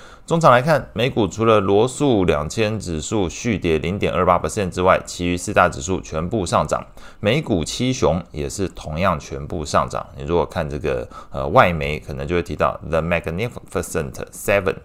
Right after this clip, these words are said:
就是美股七雄，有七只特别大的股票。那苹果上涨一点四五percent，微软上涨一点一二percent，Google上涨零点七二percent，亚马逊上涨二点一三percent，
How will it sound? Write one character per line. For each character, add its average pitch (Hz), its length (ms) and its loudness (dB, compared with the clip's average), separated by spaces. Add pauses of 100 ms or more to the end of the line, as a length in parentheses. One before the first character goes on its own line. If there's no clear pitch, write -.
就 78 100 -10
是 67 180 -10
美 82 200 -2
股 76 160 -2
七 101 240 -4
雄， 65 240 -8
有 69 120 -4
七 - 280 -2
只 113 240 -2
特 113 200 2
别 76 140 -2
大 87 240 6
的 67 100 -4
股 64 140 -10
票。 78 400 2
那 76 280 0
苹 117 180 0
果 104 280 8 (280)
上 123 200 4
涨 101 220 4
一 82 60 0
点 104 120 2
四 101 140 -2
五 104 80 4
percent， 92 360 2 (360)
微 98 160 6
软 117 240 4
上 98 260 2
涨 80 260 -2
一 120 100 -2
点 87 200 -2
一 87 120 -2
二 92 80 4
percent，Google 104 920 0
上 82 380 0
涨 71 240 -4
零 87 160 -2
点 78 180 -4
七 87 160 -4
二 82 80 4
percent， 76 360 -2 (300)
亚 107 180 4
马 107 120 4
逊 117 280 -4
上 98 260 2
涨 78 260 0
二 98 200 4
点 73 200 -4
一 87 140 -4
三 82 240 -2
percent， 87 320 -2